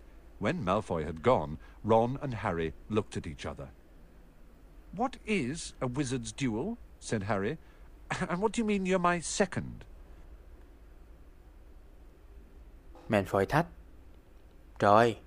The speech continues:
Speaker 2: tụi mày dám đấu tay đôi với tao không? Bất cứ lúc nào, tối nay cũng được.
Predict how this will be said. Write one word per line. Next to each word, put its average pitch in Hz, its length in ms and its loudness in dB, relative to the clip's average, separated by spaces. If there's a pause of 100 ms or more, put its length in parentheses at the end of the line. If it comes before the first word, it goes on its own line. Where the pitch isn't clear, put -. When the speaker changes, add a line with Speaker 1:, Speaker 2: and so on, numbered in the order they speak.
(420)
Speaker 2:
tụi 127 80 2
mày 120 120 10
dám 165 180 8
đấu 165 180 8
tay 170 120 6
đôi 143 160 6
với 170 100 0
tao 139 240 6
không? 151 160 4 (840)
Bất 117 220 6
cứ 165 120 6
lúc 175 140 0
nào, 101 320 4 (460)
tối 180 220 6
nay 185 140 6
cũng 156 140 2
được. 147 220 8